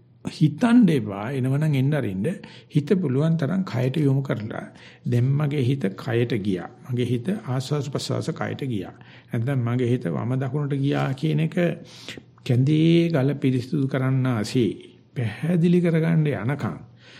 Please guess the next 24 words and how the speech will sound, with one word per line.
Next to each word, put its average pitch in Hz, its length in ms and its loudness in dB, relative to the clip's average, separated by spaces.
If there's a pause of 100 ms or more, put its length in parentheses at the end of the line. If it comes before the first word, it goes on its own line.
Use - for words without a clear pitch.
(100)
අපි 127 220 -6
කියනවා 113 380 -4
යාට 110 260 -6
තාම 120 340 -4
නාම 110 320 -4
රූප 151 260 0
පරිච්ඡේද 139 420 -4
ඥාන 123 300 0
වෙනුවෙන් 117 300 2
මහන්සි 120 340 0
වෙන්න 113 200 -2
වෙනවා. 151 300 -4 (640)
මේ 131 200 4
හිත 117 320 2
කොයි 139 380 2
එකට 165 280 2
යයිද 147 400 2
කියලා - 480 2 (320)
එලිපත්තේ 143 540 -2
ඉන්න 165 120 0
බලලා 113 400 0
වගේ. - 300 -16 (1800)
දැන් 139 300 2
මේ 139 240 2